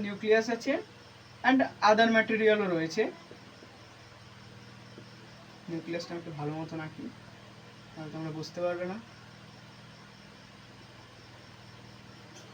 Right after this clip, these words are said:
একটা সেল, সেটা কি হচ্ছে না, টু এন হিসেবে থাকছে। টু এন জিনিসটা কি? টু এন হচ্ছে গিয়ে ক্রোমোজোম নাম্বার।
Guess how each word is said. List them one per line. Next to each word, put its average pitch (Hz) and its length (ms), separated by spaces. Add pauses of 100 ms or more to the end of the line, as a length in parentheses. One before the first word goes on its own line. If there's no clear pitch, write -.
(640)
একটা 285 180 (160)
সেল, 220 300 (460)
সেটা 262 200 (120)
কি 262 80 (100)
হচ্ছে 269 260 (160)
না, 240 80 (1800)
টু 277 100 (140)
এন 285 80 (100)
হিসেবে 269 260 (100)
থাকছে। 180 280 (180)
টু 262 120 (160)
এন 294 80 (120)
জিনিসটা 277 340 (100)
কি? 285 120 (460)
টু 254 80 (100)
এন 269 120
হচ্ছে 262 280
গিয়ে 277 140 (180)
ক্রোমোজোম 220 520 (140)
নাম্বার। 147 300